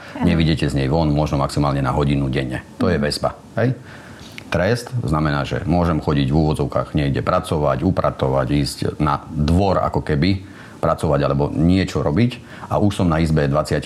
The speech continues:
Speaker 2: alebo tridsať, hej. Tak tí chlapi starší, ktorí boli na vojne, to vedia, že to je vlastne rozdiel medzi príjma-, <laughs> príjmačom a medzi, medzi, medzi potom rotou, ako keby, že na vojne, hej. Čiže to je, to je taká, taká analogia pri niektorých.
Speaker 1: Mhm.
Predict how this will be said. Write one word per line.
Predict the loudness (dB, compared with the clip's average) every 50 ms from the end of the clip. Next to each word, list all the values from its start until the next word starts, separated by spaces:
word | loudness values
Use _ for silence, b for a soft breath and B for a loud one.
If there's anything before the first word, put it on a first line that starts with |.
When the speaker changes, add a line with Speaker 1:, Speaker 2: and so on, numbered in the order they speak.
| 0
Speaker 2:
alebo | 0 0 0 -2 -2
tridsať, | -2 -2 -2 0 -2 -2 -2 0 2 2
hej. | 2 4 2 0 0 -2 -4 -6
Tak | -8 -6 -2
tí | -2 -2 0
chlapi | 0 0 0 0 2 0 -2
starší, | 0 0 -2 -2 0 -2 -2
ktorí | -2 -2 -2 0
boli | 0 0 0
na | 0 2 2
vojne, | 2 2 2 2 0
to | 0 -2 -2
vedia, | -2 0 0 0 0
že | 0 -2 -4
to | -2 -2 0
je | 0 0 0 0
vlastne | 0 -2 -2 -2 -2 -2
rozdiel | 0 0 0 0 0
medzi | -2 -2 -2 -4
príjma-, | -2 0 2 2 2 2 2 0 0 -2
<laughs> | 0 0
príjmačom | 2 2 2 2 2 0 0 0
a | 0 0 0
medzi, | 0 0 0 0 -2 -2 -4 B B B B B B B B
medzi, | -2 0 0 0 0 0 0 0 0 0 0 0 0 -2 -2
medzi | -2 -4 -2 -2 -2
potom | -2 0 0 0 0
rotou, | 0 0 -2 -2 -4 -2 -4 -6
ako | -8 -6
keby, | -6 -4 -4 -2 -2
že | -2 -2
na | -2 -2
vojne, | -2 -2 -2 -4 -4 -6 -4
hej. | -2 -2 -2 -2
Čiže | -2 -4 -4 -4 -6 -6 -2
to | 0 0 0
je, | 0
to | 0 -2
je | -2 -2
taká, | -2 -4 -4 -6 -6
taká | -4 -6 -6 -4 -2 -2
analogia | -2 0 0 0 0 0 0 -2 -2
pri | -2 -2 -2 -4
niektorých. | -4 -4 -4 -4 -6 -6 -6 -10 -12 -16 -18 -16 -2 0
Speaker 1:
Mhm. | 0 2 4 4